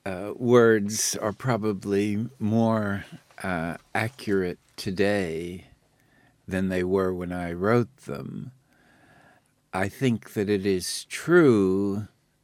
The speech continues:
that had we responded with the urgency that the situation seemed to suggest back in the early nineteen seventies, we wouldn't be in the mess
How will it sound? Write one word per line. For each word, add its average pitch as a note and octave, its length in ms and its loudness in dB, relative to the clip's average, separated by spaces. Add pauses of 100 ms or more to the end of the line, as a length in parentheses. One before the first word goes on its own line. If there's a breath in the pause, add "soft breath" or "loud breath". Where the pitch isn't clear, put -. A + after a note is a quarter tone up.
(100)
that G2+ 360 -4
had A2 420 -4
we G2 580 0 (580 soft breath)
responded G2+ 1200 2 (680)
with G2+ 260 -2
the G2 240 -2
urgency G2 880 -2
that F2 240 -6
the E2 140 -8
situation F#2 1080 -6 (560 soft breath)
seemed A2+ 540 0
to G2 100 -10
suggest F#2 720 -4
back F2 320 -6
in F2 280 -8 (340)
the F2 160 0
early G2 320 0
nineteen F2+ 520 -4
seventies, G#2 800 0
we F#2+ 100 0
wouldn't G2 440 -2
be F#2+ 360 0
in F#2 260 -8
the E2+ 120 -8
mess F#2 680 -6